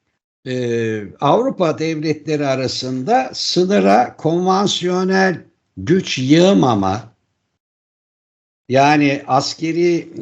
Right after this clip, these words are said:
üslerin ve bütün birliklerin ülkelerin içinde olması, sınırda olmaması ve her ülke için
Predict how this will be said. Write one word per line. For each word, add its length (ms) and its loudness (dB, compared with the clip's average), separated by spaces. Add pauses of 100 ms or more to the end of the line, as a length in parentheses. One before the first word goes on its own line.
(100)
üslerin 800 2
ve 340 -4
bütün 460 -2
birliklerin 880 -2
ülkelerin 760 2
içinde 760 0
olması, 600 -4
sınırda 640 -4
olmaması 840 0 (960)
ve 460 2
her 280 2
ülke 640 -2
için 540 -6